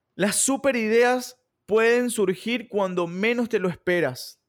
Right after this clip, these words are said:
Te recomiendo lleves contigo una libreta o en las notas de tu celular,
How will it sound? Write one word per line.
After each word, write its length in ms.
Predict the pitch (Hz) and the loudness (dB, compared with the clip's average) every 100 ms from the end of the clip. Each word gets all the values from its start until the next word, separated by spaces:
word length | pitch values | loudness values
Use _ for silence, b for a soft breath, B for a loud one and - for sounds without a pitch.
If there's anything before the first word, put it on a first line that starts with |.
| _ _ b b b b - | _ _ b b b b -2
Te 100 | 208 | 0
recomiendo 480 | 196 190 208 247 | 0 -2 0 0
lleves 300 | 254 254 262 | 0 0 0
contigo 400 | 247 220 190 233 | 0 -4 -4 -4
una 160 | 247 233 | -2 -2
libreta 840 | 214 185 180 214 214 220 220 - _ | -2 -2 0 0 0 0 0 -4 _
o 400 | - 175 180 180 - | -6 -2 0 -2 -4
en 160 | 175 | -6
las 160 | 170 170 | -6 -4
notas 400 | 190 208 214 196 | -4 -4 -4 -2
de 100 | 175 | -4
tu 340 | - 180 190 - | -4 -4 -4 -6
celular, 720 | - 170 175 147 143 131 - | -6 -2 -2 0 0 -2 -8